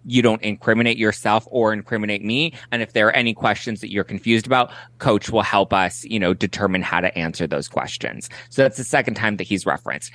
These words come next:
And so I've made it very clear that I'm not trying to indicate or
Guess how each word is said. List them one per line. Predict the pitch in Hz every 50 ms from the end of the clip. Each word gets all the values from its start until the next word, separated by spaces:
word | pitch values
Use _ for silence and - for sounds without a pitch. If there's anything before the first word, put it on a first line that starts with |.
| - -
And | - 127 117
so | 151 147
I've | 139 127 131
made | 170 180 185
it | 180 -
very | 165 143 143 135
clear | 123 - - 143 123 120
that | 113 113 - -
I'm | 127 131 139
not | 139 139 147 - - 123
trying | - - 143 131 123 123 127 123 113 - -
to | - 127 127 120 117 113 110 - - - - - - - - - _ _
indicate | - 165 151 147 127 143 - - - 143 139 131 131 135 - 135
or | 120 123